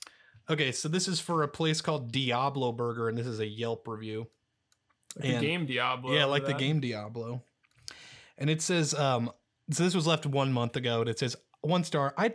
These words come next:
Speaker 1: it's from Christopher A. It says, "I try to go out of my way to support small business, and this is m-,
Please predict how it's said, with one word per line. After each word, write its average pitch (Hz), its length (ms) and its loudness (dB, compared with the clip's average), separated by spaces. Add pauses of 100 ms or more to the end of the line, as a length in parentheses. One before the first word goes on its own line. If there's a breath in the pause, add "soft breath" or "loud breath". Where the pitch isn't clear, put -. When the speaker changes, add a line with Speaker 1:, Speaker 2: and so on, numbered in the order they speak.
Speaker 1:
it's 160 160 0
from 156 140 2
Christopher 175 640 -2
A. 127 200 0
It 120 80 -2
says, 139 200 -2
"I 190 140 2
try 214 220 2
to 185 60 2
go 160 180 2
out 127 200 2
of 139 100 0
my 135 120 0
way 123 200 2
to 117 100 0
support 131 340 -4
small 131 300 0
business, 117 580 -2 (460 loud breath)
and 127 240 2
this 202 180 2
is 170 120 2
m-, 143 340 0